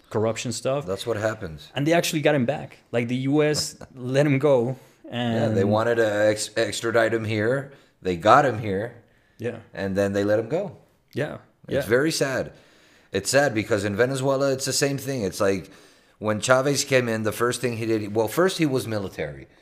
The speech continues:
Speaker 2: So
Speaker 1: Mm-hmm.
Speaker 2: he already had that on his side.
Speaker 1: Oh, I
Speaker 2: When
Speaker 1: didn't
Speaker 2: he
Speaker 1: know
Speaker 2: be-,
Speaker 1: that. Yeah.
Speaker 2: yeah, yeah. He was already a high-ranked military. He actually did a golpe de estado, how, I, a coup.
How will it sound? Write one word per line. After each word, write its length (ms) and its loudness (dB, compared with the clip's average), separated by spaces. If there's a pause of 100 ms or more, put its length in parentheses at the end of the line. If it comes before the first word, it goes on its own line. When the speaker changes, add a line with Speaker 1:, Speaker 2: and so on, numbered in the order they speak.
(300)
Speaker 2:
So 120 -4
Speaker 1:
Mm-hmm. 100 -2
Speaker 2:
he 100 0
already 260 0
had 260 0
that 160 -2
on 120 -4
his 180 -8
side. 400 -4
Speaker 1:
Oh, 60 -6
I 80 -4
Speaker 2:
When 140 -2
Speaker 1:
didn't 20 -2
Speaker 2:
he 60 0
Speaker 1:
know 80 0
Speaker 2:
be-, 180 -2
Speaker 1:
that. 20 -12
Yeah. 300 0
Speaker 2:
yeah, 220 -4
yeah. 40 -4
He 280 -4
was 420 -4 (240)
already 560 2
a 240 -2
high-ranked 720 -2
military. 680 -4 (380)
He 380 0
actually 480 0
did 240 0
a 320 4
golpe 220 2
de 160 0
estado, 400 -2
how, 140 -4
I, 160 -4 (180)
a 40 -6
coup. 360 -6